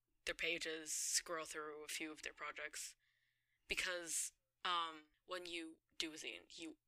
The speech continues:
are responsible for not only the buyers, but the contributors, and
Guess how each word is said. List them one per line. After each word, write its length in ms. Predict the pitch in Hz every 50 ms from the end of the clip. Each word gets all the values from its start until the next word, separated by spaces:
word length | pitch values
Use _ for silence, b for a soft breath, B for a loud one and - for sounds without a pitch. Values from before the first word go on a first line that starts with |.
| _ _ -
are 460 | 170 170 165 160 147 143 139 139 - _ _ _ - -
responsible 680 | - - - - - 160 156 - - - - 143 131 - - -
for 140 | - 175 170
not 180 | 160 156 156 - -
only 320 | 160 160 160 160 156 156 151
the 100 | - 156 _ _ _ _ _ _ -
buyers, 520 | 147 143 135 143 135 - - - - - -
but 80 | -
the 80 | - -
contributors, 760 | - - 165 156 160 - - - 160 - 156 156 156 151 - B B B B B B B B -
and 80 | 185